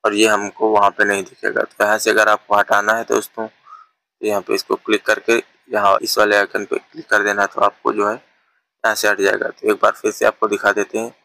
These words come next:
इसको थोड़ी देर प्रेस करके रखना है और यहाँ पे ये वाला ऑप्शन आपको दिख रहा होगा।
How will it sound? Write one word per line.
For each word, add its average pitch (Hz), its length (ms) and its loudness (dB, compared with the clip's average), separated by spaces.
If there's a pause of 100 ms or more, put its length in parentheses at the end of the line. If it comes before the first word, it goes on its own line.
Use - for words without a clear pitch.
(500)
इसको - 180 -6
थोड़ी 104 240 2
देर 107 220 -2 (140)
प्रेस - 180 -4
करके 113 260 -4
रखना 110 340 2
है 110 100 2
और 104 320 4
यहाँ 107 300 2
पे 107 200 2
ये 107 120 4
वाला 104 280 4
ऑप्शन 104 300 -4
आपको - 280 -2
दिख - 220 -6
रहा 113 120 4
होगा। 104 280 0